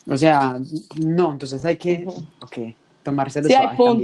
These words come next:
Speaker 2: puntos, hay puntos,
Speaker 1: Hay puntos,
Speaker 2: hay puntos,
Speaker 1: exacto.
Speaker 2: hay puntos, hay puntos.
Speaker 1: Hay puntos. Ana, para ti, ¿qué es la espiritualidad?
Speaker 2: La espiritualidad, yo creo que es como, como la desnudez en su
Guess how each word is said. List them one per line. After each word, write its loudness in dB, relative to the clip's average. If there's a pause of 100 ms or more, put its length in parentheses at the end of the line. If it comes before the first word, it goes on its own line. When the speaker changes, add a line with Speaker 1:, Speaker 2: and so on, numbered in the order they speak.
Speaker 2:
puntos, -4
hay 2
puntos, -2
Speaker 1:
Hay 6
puntos, 4
Speaker 2:
hay -4
puntos, 0
Speaker 1:
exacto. -8
Speaker 2:
hay -10
puntos, -14
hay -6
puntos. -8
Speaker 1:
Hay -6
puntos. -14 (760)
Ana, 2 (720)
para 6
ti, -4
¿qué 0
es 4
la 2
espiritualidad? -2 (1200)
Speaker 2:
La 6
espiritualidad, 6
yo 2
creo 4
que 4
es -4
como, -4 (1800)
como -2
la 2
desnudez -4
en -10
su -20